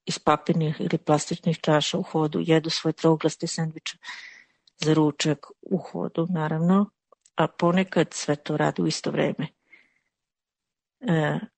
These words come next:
nemaju vremena da stanu, pauziraju, udahnu vazduh,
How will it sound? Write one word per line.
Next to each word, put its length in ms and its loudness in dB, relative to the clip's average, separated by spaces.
nemaju 340 0
vremena 420 0
da 100 -6
stanu, 500 4
pauziraju, 840 4
udahnu 500 2
vazduh, 580 0